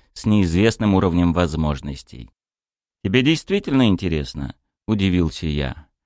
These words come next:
Глагол лишь пожал плечами, но во взгляде, с которым мой спутник рассматривал город и улицы, где мы проходили, читалась искорка любопытства,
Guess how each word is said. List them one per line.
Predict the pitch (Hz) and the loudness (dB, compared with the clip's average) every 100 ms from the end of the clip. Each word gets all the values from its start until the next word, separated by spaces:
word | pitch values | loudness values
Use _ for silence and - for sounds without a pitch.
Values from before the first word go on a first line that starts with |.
| _ _ | _ _
Глагол | 90 104 135 175 | 0 2 4 4
лишь | 123 104 | 4 2
пожал | - 104 101 92 | 0 2 2 2
плечами, | 95 87 - 98 120 156 - | -2 -4 0 2 4 2 2
но | 98 101 | 2 4
во | 95 90 | 4 2
взгляде, | 82 - 87 101 98 | 0 0 2 2 0
с | 90 | -4
которым | 90 - 90 85 | -6 -4 -2 2
мой | 87 87 | 2 2
спутник | - 98 92 87 - | -2 -6 -4 -6 -4
рассматривал | 85 - 90 87 90 82 85 | -4 -2 -2 0 0 0 0
город | 78 90 87 82 | 0 0 0 0
и | 87 | 0
улицы, | 107 139 131 - | 0 0 0 -2
где | 107 98 | -2 2
мы | 95 87 | 2 0
проходили, | 92 - 85 87 87 - - _ _ | -4 -4 0 2 2 0 -8 _ _
читалась | - 113 - 101 95 87 | -6 -4 0 2 2 0
искорка | 98 92 - - - | -4 -4 -8 -10 -4
любопытства, | 80 78 82 - 170 - 170 180 | -4 -2 -4 -4 -6 -8 -4 -4